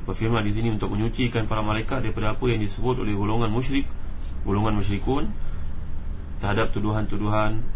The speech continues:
ataupun kata-kata palsu yang tidak ada hujah, tidak ada rujukan, tidak ada sumber pengambilan. Telah kita bincangkan dahulu bukti dustanya golongan musyrikun yang mengatakan bahawa malaikat ni merupakan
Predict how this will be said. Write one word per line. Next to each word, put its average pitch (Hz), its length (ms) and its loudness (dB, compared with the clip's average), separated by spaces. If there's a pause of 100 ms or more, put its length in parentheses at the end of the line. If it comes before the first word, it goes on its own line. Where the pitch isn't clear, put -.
(120)
ataupun 110 640 0 (480)
kata-kata 101 480 -2
palsu 104 320 0
yang 101 160 2
tidak 101 320 -2
ada 104 80 2
hujah, 107 480 2
tidak 98 320 -2
ada 107 80 -2
rujukan, 110 640 -2 (400)
tidak 101 320 2
ada 107 80 2 (160)
sumber 107 160 0
pengambilan. 107 640 0
Telah 104 160 0
kita 101 160 -4
bincangkan 104 480 0
dahulu 113 400 2 (880)
bukti 113 640 0 (400)
dustanya 110 640 0
golongan 104 320 -2
musyrikun 113 720 0
yang 107 160 2
mengatakan 127 480 -2
bahawa 117 400 0
malaikat 113 240 2
ni 104 160 0
merupakan 101 240 2